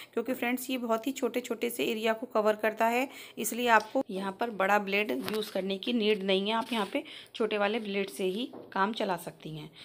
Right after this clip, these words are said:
उसके बाद आप देख सकते हैं कि आईब्रोज हमारी शेप अप हो गई हैं,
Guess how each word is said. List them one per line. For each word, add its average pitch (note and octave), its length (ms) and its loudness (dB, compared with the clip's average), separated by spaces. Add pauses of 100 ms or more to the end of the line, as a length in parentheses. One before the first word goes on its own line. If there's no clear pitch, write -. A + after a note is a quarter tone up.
(160)
उसके A3+ 260 -4
बाद A3 420 6
आप G3+ 140 4
देख G#3+ 240 0
सकते A3 260 -4
हैं A#3+ 80 -2
कि A#3+ 100 -4
आईब्रोज A3 460 -2
हमारी G3+ 260 -4
शेप G#3+ 300 -4
अप A3+ 180 -4
हो G3 80 -4
गई G#3+ 240 0
हैं, A#3+ 200 -2